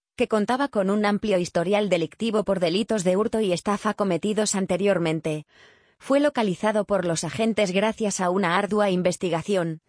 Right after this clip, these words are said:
debido a que el autor no tenía un domicilio conocido donde poder encontrarlo. Ha sido detenido un varón de nacionalidad española de cuarenta y seis años de edad por siete delitos de hurto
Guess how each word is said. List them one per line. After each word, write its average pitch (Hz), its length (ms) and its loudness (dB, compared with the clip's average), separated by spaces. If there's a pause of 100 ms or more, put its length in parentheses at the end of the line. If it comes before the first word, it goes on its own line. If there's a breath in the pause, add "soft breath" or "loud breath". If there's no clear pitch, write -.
(520 loud breath)
debido 226 500 0
a 220 80 -2
que 196 180 0
el 180 60 2
autor 175 360 0
no 233 140 0
tenía 196 340 0
un 196 140 2
domicilio 208 560 0
conocido 202 520 0
donde 196 280 0
poder 190 340 2
encontrarlo. 156 840 -2 (1200)
Ha 269 100 2
sido 233 320 0
detenido 185 540 2
un 214 160 0
varón 214 320 0
de 226 80 2
nacionalidad 185 720 0
española 196 500 0
de 202 140 -2
cuarenta 180 400 0
y 156 80 -2
seis 220 280 -2
años 208 300 0
de 175 140 4
edad 175 240 0
por 180 180 -2
siete 226 360 0
delitos 190 420 -2
de 175 120 2
hurto 165 380 -2